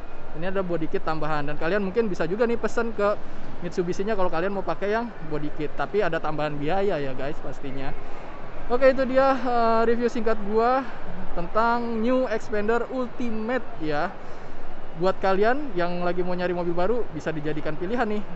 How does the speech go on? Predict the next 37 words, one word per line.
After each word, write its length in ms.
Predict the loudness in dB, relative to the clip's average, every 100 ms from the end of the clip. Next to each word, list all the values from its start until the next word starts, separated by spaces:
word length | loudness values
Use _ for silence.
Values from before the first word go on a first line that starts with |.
| 0
Ini 100 | 0 -2 0 0
keren 240 | 2 0 0
banget 240 | -2 0
sih, 60 | 0
dan 160 | 0 0
gua 80 |
juga 200 | 0 0
suka 200 | -2 -2
banget. 240 | 0 0 0 -2
Dan 80 |
kalau 160 | -2 -2 -2
<laughs> 60 |
ada 100 | 0
uang 240 | 0 0 -2
juga 160 | -2
gua 160 | -2 0
pengen 240 | 0 0
banget 320 | 2 2 0 0
nih 160 | 0
punya 240 | 2 2 2
mobil 160 | 2
kayak 160 | 2 2
gini. 220 | 2 0 0 0 2 2 0 2
Langsung 320 | 2 2 2
aja 160 | 4 4
datengin, 640 | 4 2 2 2 0 0
eh, 360 | 0 2 2 2
booth 240 | 2 2
Mitsubishi 560 | 2 0 0 -2 -2 -2
di 80 | 0
Gias 240 | 0 0
dua 160 | 0 -2
ribu 160 | 0
dua 80 | -2
puluh 160 | -2 0
satu, 320 | 0 2 0
atau 880 | 0 0 2 2 4 4 4 2